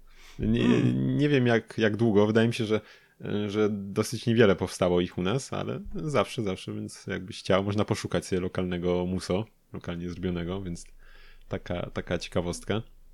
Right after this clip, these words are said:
Speaker 2: To już tak całkiem trzeba by było być fanem, no nie, modelu, żeby szukać, e, z konkretnej fabryki. Chociaż są takie przypadki, jak, e,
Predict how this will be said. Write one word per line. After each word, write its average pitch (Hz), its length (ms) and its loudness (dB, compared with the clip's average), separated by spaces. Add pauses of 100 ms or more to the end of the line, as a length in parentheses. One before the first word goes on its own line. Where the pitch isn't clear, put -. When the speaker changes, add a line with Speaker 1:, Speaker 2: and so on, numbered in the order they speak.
(420)
Speaker 2:
To - 80 -4
już 151 100 -2
tak 160 180 -6
całkiem 170 340 0
trzeba 151 260 -4
by 147 100 -8
było 147 200 -2
być 139 200 -6
fanem, 143 480 4
no 139 80 2
nie, 147 160 4
modelu, 143 360 6
żeby 143 200 0
szukać, 151 420 4
e, - 40 -4 (440)
z - 120 0
konkretnej 170 680 8
fabryki. 143 640 2 (240)
Chociaż 220 340 2
są 269 160 4
takie 170 220 0
przypadki, - 460 -4
jak, 147 280 -2
e, - 20 -6